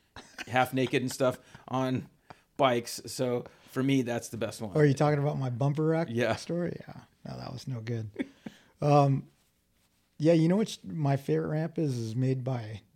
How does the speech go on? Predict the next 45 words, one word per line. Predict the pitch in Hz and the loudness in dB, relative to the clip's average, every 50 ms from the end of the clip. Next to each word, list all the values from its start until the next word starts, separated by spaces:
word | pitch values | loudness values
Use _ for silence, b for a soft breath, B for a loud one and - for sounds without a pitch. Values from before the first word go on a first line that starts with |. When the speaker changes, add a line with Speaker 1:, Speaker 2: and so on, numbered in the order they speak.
| 143 - _ _ b b b b b b b b b b | -20 -20 _ _ b b b b b b b b b b
Speaker 2:
D | 120 139 143 147 | 2 2 4 4
R | 143 143 131 | 4 2 -2
C | - - - 147 151 170 180 190 - _ _ _ _ _ _ _ _ _ _ _ _ | -2 -2 0 0 0 0 0 -2 -6 _ _ _ _ _ _ _ _ _ _ _ _
in | - 139 131 | -2 0 0
Japan, | 113 117 117 - 131 131 131 143 156 151 151 - | 0 -2 -2 -2 -2 -2 0 -2 -2 -4 -6 -8
Speaker 1:
Uh-huh. | 123 117 123 - - | -8 -8 -8 -8 -6
Speaker 2:
and | - 131 127 120 120 120 | -4 -2 -2 -2 -2 0
Langston | 127 135 147 143 - - 143 135 | 0 0 0 -2 -4 -6 -6 -6
imports | 123 117 107 117 117 - - - | -6 -6 -6 -8 -10 -12 -12 -10
'em. | - 123 117 - b b b b b b b b b b _ - | -10 -10 -10 -12 b b b b b b b b b b _ -2
It's | 131 120 - - - - | -2 -2 -2 -4 -12 -12
half | - 117 120 131 131 135 135 - - - - _ _ | -10 -4 -2 0 0 0 -2 -6 -12 -20 -20 _ _
plastic | - - 131 131 131 - - - 165 156 160 | -10 -6 -6 -4 -6 -6 -6 -6 -6 -6 -4
and | 151 139 | -4 -2
half | 131 120 110 107 - | -2 -2 -4 -6 -6
aluminum. | 127 123 123 123 123 123 117 113 110 101 - _ _ _ _ _ _ _ _ - | -4 -4 -2 -2 -2 -4 -4 -6 -8 -10 -14 _ _ _ _ _ _ _ _ -8
Speaker 1:
I | 147 | -8
think | 139 139 - 175 180 180 | -8 -6 -6 -6 -4 -4
I've | 170 - | -4 -4
seen | - - 160 165 143 | -4 -4 -4 -2 -2
it. | 107 | -2
I | 120 | -4
think | - - 175 151 | -4 -6 -6 -6
it's | 135 | -4
decent, | - 165 156 - 110 | -4 -4 -2 -2 0
and | 135 135 | 0 0
it's | 131 - - | 0 -2 -4
decently | - 160 165 - 151 139 123 117 | -6 -4 -4 -2 -2 0 2 2
Speaker 2:
It's | 110 | 2
a | 113 | 4
Speaker 1:
wide. | 120 143 156 151 131 | 4 6 6 6 4
Speaker 2:
folder, | 123 117 120 | 2 0 -2
yeah. | 135 127 120 113 110 104 _ _ | -2 -2 -2 -4 -6 -10 _ _
Speaker 1:
Yeah. | - 120 120 113 82 - - _ _ _ - | -2 0 0 0 0 -2 -6 _ _ _ -10
Speaker 2:
Yeah, | 165 156 143 - - | -10 -8 -8 -10 -10
that | - 120 117 | -10 -10 -8
one's | 117 113 107 | -8 -8 -6
good. | 107 123 117 113 107 | -6 -4 -4 -4 -2
Speaker 1:
Yeah. | 110 113 95 101 - _ _ _ _ b b b b b b b b b - | -2 -4 -4 -4 -8 _ _ _ _ b b b b b b b b b -4
Speaker 2:
Okay, | 135 - 156 156 | 0 6 6 8
what's, | 147 151 165 160 - | 8 8 6 4 0
what's | - 175 156 170 165 - | 0 2 2 2 2 2
been | - 190 185 175 | 0 2 2 2
the | 170 | 2
best | 135 113 113 - 143 147 156 160 156 - - - - - | 0 -2 0 2 4 4 4 2 0 -4 -10 -12 -16 -20